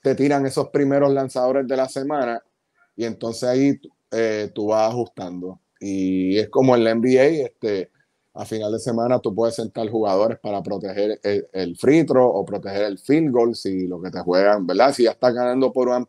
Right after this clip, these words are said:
un amplio margen, pues, pues tú sientas a esos jugadores porque realmente no, no lo necesitas. Pero pontear esa categoría no, no es,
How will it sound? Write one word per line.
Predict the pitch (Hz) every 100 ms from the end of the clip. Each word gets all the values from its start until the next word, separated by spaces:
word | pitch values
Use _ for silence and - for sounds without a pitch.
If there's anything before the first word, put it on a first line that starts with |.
| -
un | 120
amplio | 123 123 131 123
margen, | 147 156 131 120 156 _ _ _ _ _ _ _
pues, | - 101 95 92 90 87 90 - _ _ _ -
pues | - -
tú | 113
sientas | 120 120 131
a |
esos | - 131
jugadores | 139 139 156 180
porque | 139 113
realmente | 113 107 110 127 147 131
no, | 110 101
no | 101 104 110
lo | 123
necesitas. | 131 123 - 98 92 92 _ _ _ _
Pero | - 110 113 110 107 104 101 - 98 _ _ _ _ _ _ -
pontear | 131 127 147
esa | 156 160
categoría | 165 160 160 151 160 151 127
no, | 113 113 117 120 117 113 104 95 _ _ _
no | - 101 104 107 117
es, | 120 120